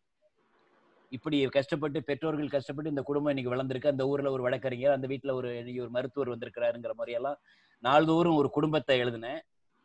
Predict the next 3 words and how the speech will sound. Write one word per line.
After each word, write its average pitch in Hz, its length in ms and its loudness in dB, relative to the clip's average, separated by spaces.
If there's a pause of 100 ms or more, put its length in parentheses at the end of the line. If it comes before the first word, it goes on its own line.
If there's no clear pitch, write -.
(400)
நாள்தோறும் 190 600 6
ஒவ்வொரு 170 560 8
இஷ்யூலையும் 185 540 6